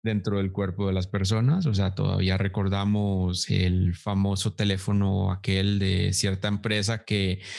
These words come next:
que tuvo que sacar del mercado porque, porque se incendiaba. Pues todo ese tipo de cosas no, no pueden ocurrir con un implante.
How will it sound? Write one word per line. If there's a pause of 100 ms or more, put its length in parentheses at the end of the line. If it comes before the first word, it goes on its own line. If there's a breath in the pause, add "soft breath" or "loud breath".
(580 loud breath)
que
tuvo
que
sacar
del
mercado
porque,
porque
se
incendiaba.
Pues
todo
ese
tipo
de
cosas
no,
no
pueden
ocurrir
con
un
implante.